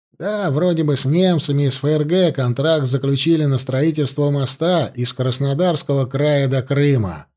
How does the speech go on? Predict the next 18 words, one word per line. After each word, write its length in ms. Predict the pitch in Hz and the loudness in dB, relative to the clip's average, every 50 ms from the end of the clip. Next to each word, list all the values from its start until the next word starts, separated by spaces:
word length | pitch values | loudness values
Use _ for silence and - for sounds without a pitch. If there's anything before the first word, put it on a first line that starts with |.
| _ _ _ _ _ _ _ _ _ _ _ _ _ _ - | _ _ _ _ _ _ _ _ _ _ _ _ _ _ -6
Ну 240 | 147 208 269 285 285 | -4 -2 0 0 2
и 160 | 254 190 139 | 2 2 0
чтобы 380 | - - - 135 127 123 131 | 0 -2 -2 -2 0 0 2
не 100 | 135 135 | 2 2
дублировать 640 | 127 131 131 123 135 165 220 240 220 196 165 147 - | 2 0 0 0 0 0 2 2 2 2 2 2 2
управление 640 | 139 117 127 131 127 123 127 175 208 208 196 170 143 | 0 -2 0 0 0 2 2 2 2 4 4 2 2
строительством 880 | 127 - - 123 120 143 185 208 190 185 160 - - 156 156 147 135 143 | 0 -2 -2 0 0 2 0 0 0 0 -2 -2 0 0 2 2 2 2
аж 200 | 156 160 135 123 | 0 0 -2 -2
в 60 | 110 | 0
двух 260 | 120 147 165 131 - | 0 0 2 2 2
республиках, 1040 | 151 156 143 - - 151 160 160 156 143 131 127 120 - 110 104 95 - - - - _ | 2 0 0 0 0 2 4 4 4 4 2 2 0 0 -4 -6 -8 -8 -12 -18 -12 _
приняли 540 | 113 123 160 196 214 214 202 180 151 131 | -2 0 0 2 2 4 4 4 2 2
вот 360 | 120 113 139 180 190 185 - - | 2 0 0 0 -2 -4 -6 -4
такое 380 | 139 117 - - 127 147 156 | -4 -4 -2 0 0 2 2
решение». 800 | 151 143 117 - - 123 135 135 139 135 127 120 110 104 92 85 - _ _ _ _ _ _ _ _ _ _ _ _ _ _ _ _ _ _ _ _ _ - | 2 2 0 0 0 0 2 2 4 4 4 2 0 -2 -4 -8 -16 _ _ _ _ _ _ _ _ _ _ _ _ _ _ _ _ _ _ _ _ _ -8
«Понятно», 1120 | 85 101 123 139 147 151 151 139 101 87 90 92 92 - 95 101 107 113 107 - - _ _ _ _ _ _ | -4 -2 0 0 2 2 0 0 0 -2 -4 -6 -6 -8 -8 -8 -6 -6 -8 -8 -12 _ _ _ _ _ _
кивнул 400 | _ - 143 160 170 175 170 160 | _ -4 -2 0 0 2 2 0
дед. 400 | 147 139 131 107 87 - - - | 0 0 -2 -2 -4 -6 -14 -20